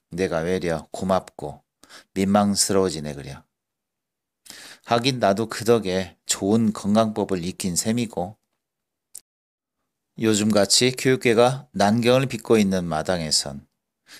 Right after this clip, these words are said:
제 몫의 밥그릇을 절반으로 줄여 살기도 쉬운 일만은 아닐 것으로 보이네만 그렇다고 그게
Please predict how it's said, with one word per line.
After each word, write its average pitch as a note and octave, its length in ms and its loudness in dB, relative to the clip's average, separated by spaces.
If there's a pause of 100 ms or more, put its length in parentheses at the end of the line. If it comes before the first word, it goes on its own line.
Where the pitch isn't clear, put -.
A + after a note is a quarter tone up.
(100)
제 - 160 2
몫의 G#2+ 440 4
밥그릇을 G#2 800 0 (120)
절반으로 G#2+ 640 4
줄여 A2 360 2
살기도 F2 640 -4 (200)
쉬운 B2+ 400 0
일만은 F2+ 520 0 (140)
아닐 G2 380 -2
것으로 F2+ 340 -2
보이네만 D2+ 640 -8 (1160)
그렇다고 G#2+ 640 2
그게 B2 480 2